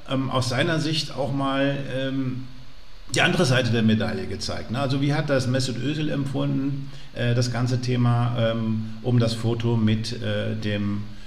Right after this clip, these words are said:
äh, türkischen Ministerpräsidenten, ähm, Erdogan? Und, ähm, ja, das war schon, das war schon irgendwie auch berührend, dass sich das mal, dass man sich das mal anhört. Was glaubst du aus deiner Sicht,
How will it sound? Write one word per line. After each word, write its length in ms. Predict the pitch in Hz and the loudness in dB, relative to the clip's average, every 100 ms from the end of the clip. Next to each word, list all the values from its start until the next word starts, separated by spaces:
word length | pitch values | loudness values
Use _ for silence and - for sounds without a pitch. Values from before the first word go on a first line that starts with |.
| - | -10
äh, 160 | 104 107 | -6 -4
türkischen 380 | 131 131 117 120 | 0 0 4 4
Ministerpräsidenten, 1080 | 123 120 110 101 101 104 104 107 101 101 101 - - - - | 6 2 0 -2 0 0 0 -2 -2 -4 -4 -10 -10 -10 -4
ähm, 760 | 107 104 107 104 104 101 104 107 - - - - | -2 -2 -2 -2 -2 -2 -4 -6 -10 -10 -10 -4
Erdogan? 440 | 113 120 104 - - - - - - - - - | 0 2 2 0 -6 -10 -10 -12 -10 -12 -12 -2
Und, 600 | 131 127 127 123 123 - - - | 4 6 6 4 0 -4 -6 -2
ähm, 760 | 127 120 120 120 120 113 110 110 | 2 6 6 6 4 2 -2 -4
ja, 240 | 120 165 107 | 2 2 2
das 240 | 104 104 | -2 -2
war 140 | 104 | -4
schon, 560 | 123 147 143 135 127 127 - - - - - - | -2 0 0 -2 -4 -8 -10 -10 -10 -10 -10 -10
das 200 | 110 110 | -8 -8
war 140 | 104 113 | -4 -4
schon 220 | 151 131 | -2 0
irgendwie 260 | 113 123 123 | 2 2 2
auch 180 | 110 | 2
berührend, 440 | 113 104 139 151 110 | 2 4 4 4 2
dass 100 | 110 | 0
sich 100 | 110 | -2
das 140 | 107 | 0
mal, 260 | 101 101 104 | -2 -2 -4
dass 140 | 98 | -2
man 140 | 107 104 | 0 0
sich 80 | |
das 180 | 110 - | -2 -4
mal 120 | 92 | -4
anhört. 440 | - 131 123 - 120 123 - - - - - - - - | -2 0 0 0 -2 -6 -8 -10 -10 -10 -10 -10 -10 -2
Was 300 | 139 - - | 0 0 0
glaubst 400 | 160 160 - 165 | 0 2 2 0
du 140 | 151 | 2
aus 200 | 113 - | 0 0
deiner 300 | 113 135 123 | 0 2 2
Sicht, 240 | 98 90 | 0 -2